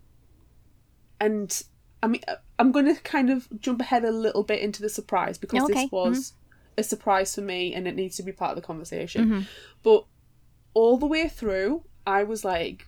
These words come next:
Speaker 1: when, so after we meet Alicia in the really freaky Victorian bed and breakfast,
Speaker 2: Mm-hmm.
Speaker 1: if that wasn't red flag alone, Alicia is the other <laughs> one, you know?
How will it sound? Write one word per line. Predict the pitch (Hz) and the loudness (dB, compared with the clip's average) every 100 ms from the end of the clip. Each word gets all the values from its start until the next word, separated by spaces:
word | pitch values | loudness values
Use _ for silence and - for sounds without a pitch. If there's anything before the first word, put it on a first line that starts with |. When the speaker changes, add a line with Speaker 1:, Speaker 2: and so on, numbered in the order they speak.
| - | -6
Speaker 1:
when, | 220 208 | -2 0
so | - 254 | 0 2
after | 226 233 220 | 2 0 -2
we | 214 | -2
meet | 208 202 | -2 0
Alicia | 196 190 - 196 170 | -2 -2 -2 -6 -4
in | - 180 | -6 -6
the | 185 | -6
really | 180 180 180 | -6 -8 -12
freaky | - 165 175 175 175 | -10 -10 -10 -14 -12
Victorian | 170 - 180 170 170 | -12 -10 -10 -8 -6
bed | 170 165 | -6 -8
and | 175 | -10
breakfast, | 175 175 - - - | -10 -10 -12 -12 -2
Speaker 2:
Mm-hmm. | 240 226 220 214 | 0 0 0 -2
Speaker 1:
if | 220 - | -4 0
that | 269 294 | 0 2
wasn't | 269 302 208 240 | 0 0 -2 -2
red | 233 | -4
flag | 240 269 240 | -4 -6 -4
alone, | 208 185 180 170 202 508 - _ _ _ - - - - - - _ - | -4 -4 -6 -6 -4 -6 -8 _ _ _ -20 -20 -20 -20 -20 -20 _ -2
Alicia | 208 202 214 - 262 240 277 _ - - - | 2 2 -2 -4 -2 -2 -2 _ -20 -20 -2
is | 214 208 - - - | 0 0 -4 -20 -10
the | 208 | 2
other | 196 175 | 2 2
<laughs> | 175 - | -6 -4
one, | 220 214 - | 0 0 -2
you | 220 | -6
know? | 220 226 311 | -4 -4 -6